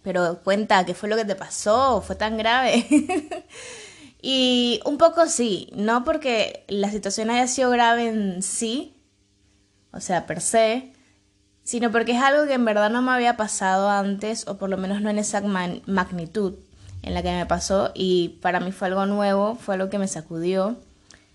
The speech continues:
y que tuve que hacerle frente, sin haber tenido una experiencia previa con eso. Pensando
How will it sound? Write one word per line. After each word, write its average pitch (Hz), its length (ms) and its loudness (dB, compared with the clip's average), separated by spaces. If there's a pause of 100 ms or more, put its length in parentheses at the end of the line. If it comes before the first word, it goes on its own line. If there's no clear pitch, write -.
(580)
y 180 840 0 (1000)
que 196 100 0
tuve 202 180 2
que 233 60 2
hacerle 233 320 2
frente, 277 460 -2 (360)
sin 190 360 -2
haber 180 240 0
tenido 214 920 0 (460)
una 214 180 -2
experiencia 196 640 -2
previa 190 280 0
con 180 140 -6
eso. 190 280 -8 (1900)
Pensando 233 800 4